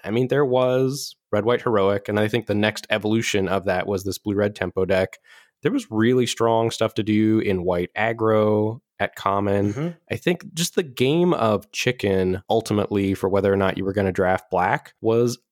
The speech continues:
Speaker 1: a little weird, I think. You know, just trying to decide whether or not you were gonna commit. But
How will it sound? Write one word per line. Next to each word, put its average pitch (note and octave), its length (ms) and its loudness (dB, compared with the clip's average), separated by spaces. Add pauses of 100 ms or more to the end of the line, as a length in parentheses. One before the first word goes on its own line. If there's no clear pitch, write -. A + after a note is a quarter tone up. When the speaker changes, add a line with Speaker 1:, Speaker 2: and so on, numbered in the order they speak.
(120)
Speaker 1:
a A2 140 2
little C3 420 0
weird, F3+ 540 0 (200)
I - 40 -6
think. F#3+ 480 -4 (200)
You B2 100 -2
know, A2+ 400 2
just - 240 -6
trying G#2+ 220 -2
to G2+ 80 -6
decide G2 340 0
whether G2+ 240 2
or G#2 60 2
not G2+ 180 0
you G2+ 80 -6
were G2 80 -4
gonna G2+ 180 0
commit. A2+ 440 -2 (100)
But D#3+ 200 0